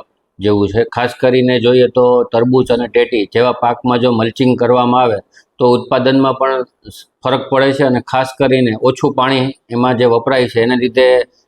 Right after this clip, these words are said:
આપણો પાક છે પણ એની ગુણ-, ગુણવત્તા પણ સારી રીતે જળવાય છે.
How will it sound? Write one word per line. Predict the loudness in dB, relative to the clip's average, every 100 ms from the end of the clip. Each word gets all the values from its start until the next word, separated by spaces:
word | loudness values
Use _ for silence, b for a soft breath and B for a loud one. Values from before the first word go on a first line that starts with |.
| _ -8
આપણો | -4 -2
પાક | 0 0 -2 -2
છે | -4 -2
પણ | 0
એની | 0 0
ગુણ-, | 0 0
ગુણવત્તા | 0 0 0 -2 -2 -2
પણ | -2 -4
સારી | -4 -2 -2
રીતે | -2 -2 -2 -2 -6 -6
જળવાય | -2 0 0 -2
છે. | -6